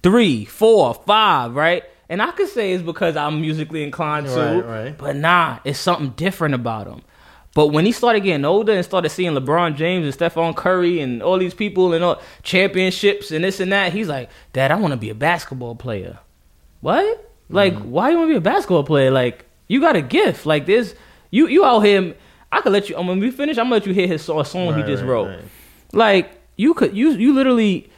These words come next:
Speaker 1: can just hear a, a beat
Speaker 2: Mm-hmm.
Speaker 1: and make a melody, a chorus, or this and that. And you talk about you wanna be a ba-, you don't wanna be a basketball player. You just want to be that because that's what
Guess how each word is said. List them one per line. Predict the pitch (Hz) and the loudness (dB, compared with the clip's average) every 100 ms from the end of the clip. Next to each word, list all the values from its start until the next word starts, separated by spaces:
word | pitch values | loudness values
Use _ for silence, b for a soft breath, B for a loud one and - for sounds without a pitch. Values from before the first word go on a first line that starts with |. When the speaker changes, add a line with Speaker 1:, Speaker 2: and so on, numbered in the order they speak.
| b | b
Speaker 1:
can | - 175 | 0 2
just | 165 - | 2 -2
hear | 208 233 185 | 2 4 4
a, | 131 - | 2 0
a | 135 | -4
beat | 117 180 262 - 135 | -2 -4 -4 -6 -14
Speaker 2:
Mm-hmm. | 117 113 | -8 -2
Speaker 1:
and | 147 151 127 | -2 -2 -2
make | 170 220 | 0 0
a | 143 | 0
melody, | 143 202 214 196 | 0 2 2 0
a | 127 | -4
chorus, | - 214 226 226 135 | -2 0 2 0 -4
or | |
this | 127 202 190 | -4 -4 -4
and | 156 | -4
that. | 180 214 - | -2 -2 -4
And | 151 | -8
you | 220 | -6
talk | - | -4
about | 220 196 | -2 0
you | 220 | 0
wanna | 190 | 0
be | |
a | 127 | -2
ba-, | 143 160 | -2 -2
you | |
don't | 403 381 | 0 2
wanna | 190 139 | 2 0
be | 123 | -4
a | |
basketball | 107 127 139 147 | -6 -8 -6 -6
player. | 160 185 | -4 -4
You | 202 254 | -2 -2
just | 196 | -2
want | 156 220 214 | 0 0 -2
to | 185 | -6
be | 147 226 | -4 -4
that | 190 147 135 | -2 -2 -4
because | 147 151 | -4 -2
that's | 143 190 170 | 0 -2 -2
what | 156 | -6